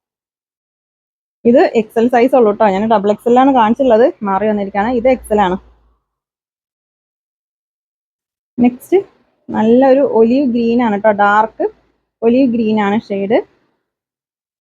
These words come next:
ട്രിപ്പിൾ നയൻ ആണ് പ്രൈസ് വരുന്നത്. ഡബിൾ എക്സ് എൽ സൈസ് ആണ്. കറക്റ്റ് സൈസ്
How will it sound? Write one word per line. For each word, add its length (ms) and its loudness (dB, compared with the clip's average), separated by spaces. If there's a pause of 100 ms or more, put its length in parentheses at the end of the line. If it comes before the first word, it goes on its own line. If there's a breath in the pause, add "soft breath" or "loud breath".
(100)
ട്രിപ്പിൾ 280 0 (100)
നയൻ 240 0
ആണ് 180 -4
പ്രൈസ് 380 -4
വരുന്നത്. 340 0 (1200)
ഡബിൾ 240 0
എക്സ് 160 -8
എൽ 140 2
സൈസ് 340 0
ആണ്. 140 0 (960)
കറക്റ്റ് 380 0
സൈസ് 260 0